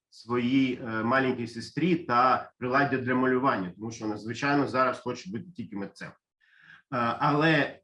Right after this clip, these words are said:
найголовніше, що в цій складній ситуації, я тут процитую її батька, він ска-, він написав, що це надає їй думку, що вона може заробляти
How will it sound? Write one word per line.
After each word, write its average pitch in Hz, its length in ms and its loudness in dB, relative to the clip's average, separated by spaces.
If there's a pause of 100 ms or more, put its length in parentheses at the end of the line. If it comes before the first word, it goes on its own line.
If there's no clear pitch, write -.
(100)
найголовніше, 139 960 2
що - 400 -12
в 117 100 -10
цій 123 220 -12
складній 120 340 -6
ситуації, 98 680 -8 (340)
я 139 200 -2
тут 123 220 -10
процитую 127 460 -4
її 117 120 0
батька, 120 500 -2 (240)
він 143 140 2
ска-, 131 320 -2
він 151 200 4
написав, 139 460 -2
що 98 160 -12
це 165 260 2
надає 139 480 2
їй 123 200 0
думку, 104 520 0
що - 220 -4
вона 127 320 0
може 123 340 -2
заробляти 117 680 0